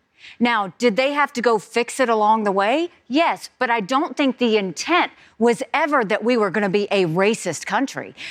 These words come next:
The intent was everybody was gonna be created equally. And as we went through time, they fixed the things that were not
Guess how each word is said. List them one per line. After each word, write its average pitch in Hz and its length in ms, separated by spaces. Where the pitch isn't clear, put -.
The 233 140
intent 277 440
was 208 340
everybody 226 520
was 202 160
gonna 208 160
be 196 100
created 190 460
equally. 175 420
And 214 200
as 254 340
we 277 160
went 262 320
through 247 300
time, 262 540
they 254 340
fixed - 580
the 240 120
things 208 400
that 180 180
were 240 180
not 220 420